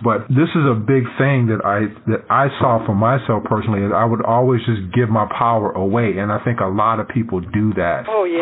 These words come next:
Speaker 1: Um,
Speaker 2: Oh,
Speaker 1: how does
Speaker 2: yes.
Speaker 1: it, how do you surrender your power, and how do you actually take it back?
Speaker 2: Well, see, we don't realize that that's what we're doing, is surrendering our power. And how do we do it? Well, we allow other people to make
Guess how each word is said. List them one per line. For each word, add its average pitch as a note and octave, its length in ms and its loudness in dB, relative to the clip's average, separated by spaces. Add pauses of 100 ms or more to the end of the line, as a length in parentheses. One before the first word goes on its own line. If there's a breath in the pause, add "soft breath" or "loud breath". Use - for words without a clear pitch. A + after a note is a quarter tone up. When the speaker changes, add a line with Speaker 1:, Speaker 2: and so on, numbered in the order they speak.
Speaker 1:
Um, G2+ 240 -2
Speaker 2:
Oh, - 160 -2
Speaker 1:
how D#3 160 2
does E3 160 0
Speaker 2:
yes. D#3+ 80 0
Speaker 1:
it, - 80 -6
how D3+ 320 2
do F3+ 80 2
you D#3+ 240 2
surrender B2+ 400 2
your G#2 160 -2
power, B2+ 400 2
and G2 80 -4
how A#2+ 240 0
do A2+ 80 2
you G#2+ 320 0
actually G#2 480 -4
take G2+ 160 -4
it - 160 -4
back? - 260 -2
Speaker 2:
Well, G3+ 220 2 (160)
see, F3 160 0 (160)
we G3 160 0
don't E3 240 -2
realize A3 560 2
that E3+ 160 -2
that's E3+ 160 -2
what E3+ 160 0
we're F3 160 0
doing, A3+ 320 -2 (320)
is F3 160 -10
surrendering D3+ 560 -4
our D3+ 240 -10
power. - 320 -4
And F3 160 -4
how F3+ 320 -2
do G3+ 160 0
we G#3 80 0
do G3+ 240 0
it? C4 80 0
Well, C#4 320 0
we F3+ 240 2
allow E3+ 480 2
other G#3 240 0
people F3 460 -2 (140)
to D#3+ 280 -2 (380)
make F#3 160 -2